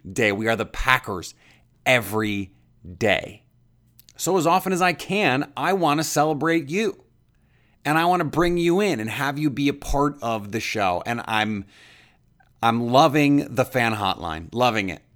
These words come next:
I get tech-, as soon as news breaks, I get texts. I get calls. You guys want to talk punters? I love it. I love it. What other fan base is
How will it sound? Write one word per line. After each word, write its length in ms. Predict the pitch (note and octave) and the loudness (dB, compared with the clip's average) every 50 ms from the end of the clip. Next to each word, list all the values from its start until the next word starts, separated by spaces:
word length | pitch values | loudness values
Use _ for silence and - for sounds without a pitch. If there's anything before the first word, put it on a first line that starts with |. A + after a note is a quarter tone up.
| _ _ _ _ _ _ _ _ _ _ _ | _ _ _ _ _ _ _ _ _ _ _
I 60 | - B2+ | -4 -2
get 180 | B2+ A#2+ A2 | -2 -2 -2
tech-, 240 | - - C#3+ D3 D3 | 0 0 0 0 0
as 140 | D#3 C#3 - | -2 -4 -2
soon 320 | - - - F#3+ G3+ G3+ | -2 0 2 2 2 2
as 120 | F#3+ D3+ C3+ | 2 0 2
news 220 | D#3+ D#3+ D#3+ C#3 | 2 2 2 2
breaks, 480 | A2+ - B2+ A2+ G2+ E2+ - - - - - | 2 0 0 0 0 -2 -4 -8 -12 -8 -6
I 80 | A2+ A2+ | -4 -4
get 160 | A2+ A2 - | -4 -4 -4
texts. 640 | - A2 G2 F#2 - - - - - - - - - _ _ _ _ _ _ | -2 -2 -2 -2 -2 -8 -10 -8 -8 -10 -10 -10 -16 _ _ _ _ _ _
I 80 | - A#2 | -2 0
get 160 | A#2 A2 - | 0 0 -2
calls. 640 | - - G#2+ G2+ G2+ G2 F#2+ F#2+ F#2 - - - - _ _ _ _ _ _ - - - _ _ _ _ _ - | 0 2 4 4 4 4 2 -2 -6 -10 -12 -14 -18 _ _ _ _ _ _ -20 -20 -20 _ _ _ _ _ -4
You 100 | C3 C3+ | 0 2
guys 220 | D#3 C#3+ B2+ - | 4 2 2 0
want 220 | A#2+ A#2+ A#2+ A2+ | 0 -2 -2 -2
to 60 | - A#2+ | 0 -2
talk 200 | A2+ G2+ - - | -2 -2 -2 -4
punters? 600 | - C3+ C3 C3+ C3+ D3 C#3 C#3+ C#3+ C3 - - - | -2 -2 0 0 0 0 0 0 0 -2 -4 -6 -4
I 60 | G#2+ | -2
love 200 | G#2 G2 F#2 D#2+ | 0 0 0 0
it. 160 | F2 D#2+ - - _ _ _ _ _ _ | -2 -6 -8 -12 _ _ _ _ _ _
I 80 | A#2+ | -2
love 200 | D3 F#3 G#3 F3 | 0 0 2 2
it. 280 | - B2 - - - _ _ _ _ _ _ _ _ _ _ _ _ _ _ _ _ | 2 0 0 -4 -12 _ _ _ _ _ _ _ _ _ _ _ _ _ _ _ _
What 200 | - C#3+ G#3 A3 | -2 2 4 4
other 220 | A3 G3+ G#3+ G#3+ | 4 4 4 2
fan 320 | D#3+ - - E3+ E3+ E3+ D#3+ | 0 0 -2 0 0 2 2
base 340 | C#3 C3 B2+ A#2 A#2 - - - - - - _ _ _ | 2 2 2 0 -2 -4 -10 -16 -20 -20 -20 _ _ _
is 480 | C#3+ C#3+ C3+ C3 B2+ C3 B2+ A#2 - | 0 0 2 2 0 0 -2 -4 -8